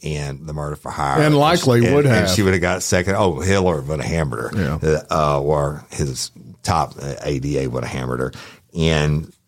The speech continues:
Speaker 1: um, y'all, it, I mean, it, it's, it was a cold case that they just solved, obviously, in, in twenty fourteen and twenty fifteen when they took these sentences. But Muller and Dunnigan are both serving time for the killing of Gary Kurgan. Kurgan was a businessman, and prosecutors said he was last seen on Byron Street in Baton Rouge.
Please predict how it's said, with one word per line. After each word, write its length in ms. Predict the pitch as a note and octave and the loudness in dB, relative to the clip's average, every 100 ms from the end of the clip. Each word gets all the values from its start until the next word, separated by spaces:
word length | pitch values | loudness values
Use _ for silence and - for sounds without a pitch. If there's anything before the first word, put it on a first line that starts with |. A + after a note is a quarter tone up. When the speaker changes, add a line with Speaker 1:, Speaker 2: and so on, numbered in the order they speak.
| - | -2
Speaker 1:
um, 420 | D#2+ D2+ C#2+ C2 - - _ - | 0 2 0 -4 -10 -20 _ -2
y'all, 220 | G2 G2 | 2 2
it, 400 | F2+ F2+ - - | 2 0 -4 -8
I 40 | E2 | -4
mean, 260 | D#2+ D2 | 0 -2
it, 240 | D2+ D#2+ - | -4 -8 -10
it's, 360 | D#2+ D2+ - - - | -10 -6 -6 -8 -4
it 80 | F2 | -2
was 180 | E2 C#2+ | -2 -4
a 60 | |
cold 380 | - F#2 G#2+ A#2 | -4 2 2 2
case 440 | D2 A#1+ B1+ - | -2 -4 -2 -4
that 320 | - D2 C#2 D2 | -6 -8 -8 -4
they 120 | C#2+ | -4
just 280 | D2 E2+ - | -2 -2 0
solved, 340 | E2 D#2+ C#2+ | 2 0 0
obviously, 540 | C2 C2+ C2 - C2+ C2 | -2 -2 -2 -4 -4 -4
in, 160 | C2 | -6
in 180 | - B1+ | -8 -8
twenty 260 | - E2 C#2+ | -6 -6 -6
fourteen 460 | - C#2 - C#2 | -6 -8 -6 -6
and 100 | C2+ | -6
twenty 220 | - D#2 C#2+ | -6 -6 -6
fifteen 360 | C2+ - E2 | -8 -2 -2
when 100 | D2+ | -2
they 60 | B1 | -4
took 220 | - C2+ | -8 -10
these 160 | - - | -6 -2
sentences. 540 | G2+ F#2+ - B1+ - - - - - - | 0 0 -2 -6 -10 -12 -20 -20 -10 -2
But 320 | F#2+ E2+ - | 0 0 -2
Muller 500 | F#2 A2+ B2 A#2+ A#2+ | 2 4 4 2 0
and 160 | F2 E2 | -2 0
Dunnigan 380 | F#2 F#2+ F2 D#2+ | 2 2 0 0
are 60 | C#2+ | 0
both 300 | D#2+ A2 A2 | 0 0 2
serving 320 | G2 F2+ E2+ | 2 2 0
time 340 | F#2 F2 E2+ | 0 0 0
for 160 | E2+ D#2+ | -2 -4
the 100 | D2 | -6
killing 360 | - F2 E2 D#2 | -4 -2 0 -2
of 80 | |
Gary 240 | D2+ D#2 D2 | -2 -2 -2
Kurgan. 420 | - F2 F2 E2+ | 0 0 2 -2
Kurgan 400 | - F2+ F2 D#2+ | 0 0 0 -2
was 160 | D2 C#2+ | -4 -4
a 40 | |
businessman, 640 | E2 F2 F#2+ - F#2 F2 | -2 0 -2 -2 0 2
and 80 | D2+ | 0
prosecutors 600 | - E2 - - E2+ D2+ | 0 -2 -2 -4 -4 -2
said 240 | - E2 | -2 -2
he 120 | - F2 | -2 -2
was 200 | D#2 C#2+ | -2 -2
last 340 | E2 E2+ - | 0 0 0
seen 180 | E2+ D2+ | -2 -2
on 120 | C2+ | -2
Byron 320 | C#2 D#2+ D#2+ | -2 0 -2
Street 260 | - D#2+ D2+ | -4 -6 -6
in 80 | C#2+ | -6
Baton 240 | C#2+ C#2 | -6 -4
Rouge. 460 | D2 D2+ D2+ D2+ | -4 -4 -4 -6